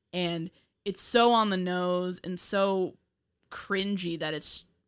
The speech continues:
takes away from the enjoyment of the episode. And then, um, you know, once they start, try to start doing twists at the end, then it kind of all fell apart for me. But just seeing the old-timey,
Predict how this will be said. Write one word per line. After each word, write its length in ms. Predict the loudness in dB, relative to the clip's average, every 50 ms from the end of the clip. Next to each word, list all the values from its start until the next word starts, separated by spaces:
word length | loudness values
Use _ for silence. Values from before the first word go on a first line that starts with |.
| _ _ _ _
takes 260 | -6 -4 -4 -4 -4
away 160 | -4 -4 -4 -4
from 140 | -4 -6
the 60 | -6 -6
enjoyment 320 | -6 -6 -6 -8 -8 -8
of 60 | -8 -6
the 80 | -6
episode. 360 | -6 -6 -8 -8 -6 -6 -4
And 140 | -4 -2 -2
then, 160 | -2 -2 -4 -6 _ _ _ _ _ _ _ _ _ -8
um, 400 | -6 -4 -4 -4 -6 -6 -8 -10 _ _ _ _ _ _ _ _ -8
you 140 | -6 -6
know, 260 | -6 -6 -8 -10 -12 -14 _ _ _ _ _ _ _ _ _ _ _ _
once 240 | -4 -4 -2 -2 0
they 120 | 0 0 0
start, 340 | 0 0 0 0 0 -2 -4
try 220 | 0 2 2 2
to 60 | 2 0
start 240 | 0 -2 -2 -2 -4
doing 240 | -4 -4 -4 -6
twists 640 | -10 -12 -8 -4 -4 -4 -4 -4 -8 -10 -12 -10 -12
at 100 | -12 -10
the 160 | -10 -10 -8
end, 460 | -6 -6 -6 -6 -6 -6 -8 -10 -10 -10
then 380 | -8 -8 -6 -6 -6 -8 -8 -10
it 160 | -10 -10 -10
kind 180 | -10 -10 -10 -10
of 140 | -10 -10 -8
all 140 | -8 -8
fell 240 | -8 -8 -8 -8 -8
apart 280 | -8 -8 -10 -10 -10 -10
for 80 | -12
me. 140 | -10 -10 -8
But 160 | -4 -4 -2
just 260 | 0 0 -2 -2 -2 0
seeing 380 | 2 4 4 6 6 4 4
the 140 | 2 0 -2
old-timey, 680 | 0 0 0 0 0 -2 -4 -4 -2 -2 -2 -2 -2